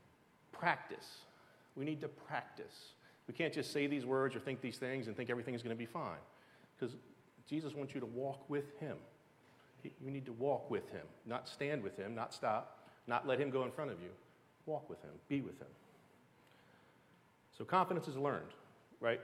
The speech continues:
Confidence is a learned experience. Like when we were, when we were all younger, um, most of us probably learned how to ride a bicycle. Some, some of us may not have. Um,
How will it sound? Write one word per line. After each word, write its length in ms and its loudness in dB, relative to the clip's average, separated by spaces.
Confidence 320 4
is 80 0
a 40 2
learned 160 2
experience. 420 -4
Like 100 -2
when 120 2
we 80 2
were, 260 2
when 120 4
we 100 6
were 160 10
all 100 12
younger, 360 4
um, 320 8
most 300 6
of 100 8
us 120 8
probably 320 4
learned 180 2
how 80 2
to 60 4
ride 140 6
a 20 0
bicycle. 480 0
Some, 200 0
some 160 -2
of 80 0
us 120 -6
may 160 -2
not 220 0
have. 200 -2
Um, 280 6